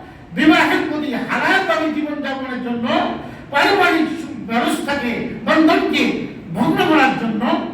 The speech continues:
ভঙ্গুর করার জন্য এই ধরনের ভ্যালেন্টাইন ডে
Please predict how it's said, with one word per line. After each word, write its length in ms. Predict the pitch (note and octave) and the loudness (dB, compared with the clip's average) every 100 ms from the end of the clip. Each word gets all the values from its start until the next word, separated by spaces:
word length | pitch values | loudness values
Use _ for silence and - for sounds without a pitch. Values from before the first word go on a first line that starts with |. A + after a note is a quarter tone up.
| - - E3+ | -10 -12 -2
ভঙ্গুর 420 | E4+ F#4+ A4+ - | 0 2 2 4
করার 280 | D4+ C4 - | 4 2 0
জন্য 400 | A#3 A#3 D#4 - | -2 0 -2 -2
এই 100 | A3+ | -4
ধরনের 340 | A3+ A3 G3+ F#3+ - - - - | -2 -2 -2 -2 -4 -8 -8 0
ভ্যালেন্টাইন 560 | G3 G3+ - F3+ E3 | 2 2 2 0 0
ডে 400 | E3+ A#3 - - | 2 2 2 0